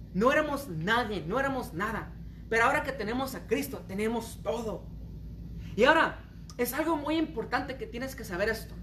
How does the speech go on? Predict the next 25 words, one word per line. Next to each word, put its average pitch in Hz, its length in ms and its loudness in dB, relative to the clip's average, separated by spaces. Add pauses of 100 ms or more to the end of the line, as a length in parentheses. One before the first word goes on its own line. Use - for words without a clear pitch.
(640)
Sé 311 240 6
que 330 140 2
muchas 311 380 2
personas 240 720 2 (640)
escuchan 302 580 2
la 254 160 6
palabra 196 380 6
de 180 100 2
Dios. 175 420 2 (640)
Escuchan, 233 600 -4
andan 247 200 2
escuchando 220 380 -6
este 214 160 -6
mensaje, 185 500 -4 (460)
pero 214 200 4
no 262 180 2
tienen 277 300 0
la 262 120 0
confianza 220 720 2
para 190 240 -2
poner 190 260 -2
en 190 220 -6
práctica 180 460 -2
este - 180 -8
mensaje. 135 480 -10